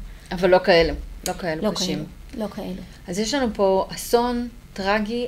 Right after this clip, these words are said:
Speaker 1: הרגשות שמבעבעים זה זעם, כאב, אובדן וייאוש.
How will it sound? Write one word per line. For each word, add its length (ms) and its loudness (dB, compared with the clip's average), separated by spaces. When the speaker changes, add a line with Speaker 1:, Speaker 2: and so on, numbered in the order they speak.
Speaker 1:
הרגשות 500 -4
שמבעבעים 920 -2
זה 340 -6
זעם, 600 2
כאב, 440 -2
אובדן 540 -2
וייאוש. 680 -4